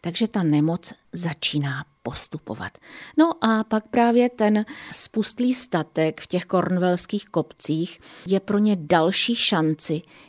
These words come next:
jak se pustit do něčeho, co je vlastně překážkou, kterou je nutné překonat. Bouřlivé ticho, tak to je příběh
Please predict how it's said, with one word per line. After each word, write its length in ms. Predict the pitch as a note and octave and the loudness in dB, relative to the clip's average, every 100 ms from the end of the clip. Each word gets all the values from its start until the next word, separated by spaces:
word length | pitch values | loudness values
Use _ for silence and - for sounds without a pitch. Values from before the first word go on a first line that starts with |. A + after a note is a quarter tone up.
| - | -4
jak 220 | E3 E3 | -4 -2
se 300 | - A3 G#3+ - _ _ | -2 -2 -2 -8 _ _
pustit 640 | F#3 - - - G3+ G3 D3 | -4 -4 -6 0 0 0 -2
do 120 | F3+ D#3+ | 2 4
něčeho, 720 | D#3 D3+ - D#3+ D#3+ D3 E3 - - - - - _ | 4 2 -2 -2 -2 -2 -4 -10 -20 -20 -18 -18 _
co 180 | - C#4 | 2 6
je 160 | C#4+ C4 | 8 6
vlastně 760 | C4 C4 - - - D3 - A3 _ _ | 4 2 0 -6 -4 -4 -4 -16 _ _
překážkou, 1160 | - - - D3+ F3 G#3+ - - C4 D4+ E4+ F4+ - - _ | -10 -10 -6 -4 -2 -4 -6 2 4 6 4 0 -14 -20 _
kterou 440 | - G#3 G#3+ A3 | -2 2 4 4
je 140 | E3 C#3+ | 2 2
nutné 440 | C3+ - D3+ C#3 - | 0 0 -2 -2 -4
překonat. 500 | D3+ - C#3 C3+ - - _ - - - - - | -10 -4 -4 -4 -8 -20 _ -20 -20 -20 -12 4
Bouřlivé 600 | G#3+ G#3+ G#3+ G#3 F#3+ F3 | 8 10 8 6 6 0
ticho, 420 | - F#4 - D3 | 0 0 0 -4
tak 240 | E3 D#3+ | -2 0
to 100 | A3+ | 4
je 160 | B3+ G#3+ - | 6 4 0
příběh 680 | - - B3 C4+ C#4+ D4 | -6 0 4 6 8 6